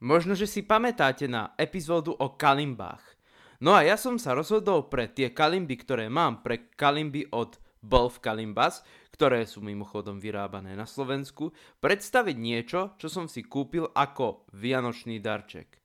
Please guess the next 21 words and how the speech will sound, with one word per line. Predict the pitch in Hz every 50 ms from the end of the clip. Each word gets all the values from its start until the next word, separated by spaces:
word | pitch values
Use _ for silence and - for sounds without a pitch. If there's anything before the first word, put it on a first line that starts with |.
| _ _ _
Teda, | - 113 117 120 127 120 95 - - _ _ _ _ _ _ _ _ -
oni | 120 123 127
mi | 123 120 117
to | 120 104
vlastne | 104 123 120 - - 120 113 110
poslali | - 127 135 - - 151 135 120 110
ako | 107 - - 123 113
vianočný | 107 113 110 107 107 - - 110 104 101
darček, | 107 104 101 - - 98 98 _ _ _ - - - - - _ -
ale | - - 202 190
vyberal | 202 190 170 190 175 165 151 147
som | - - 127 123
si | - - 117 113
to | - 104 98
ja. | 95 98 98 - - - _ _ _ _ _ _ _ _ _ - - - - _ -
Viete, | 165 214 240 233 240 220 180 - - _ _ _ _ _ _ _ _ _ _ _ _ _ _ -
niečo | 147 185 220 220 220 214
vám | 170 151 135 123 117 120
poviem, | 139 139 135 127 127 110 101 101 101 98
milí | 98 104 98
poslucháči. | 101 107 107 - - 120 113 - - 95 87 - - - - _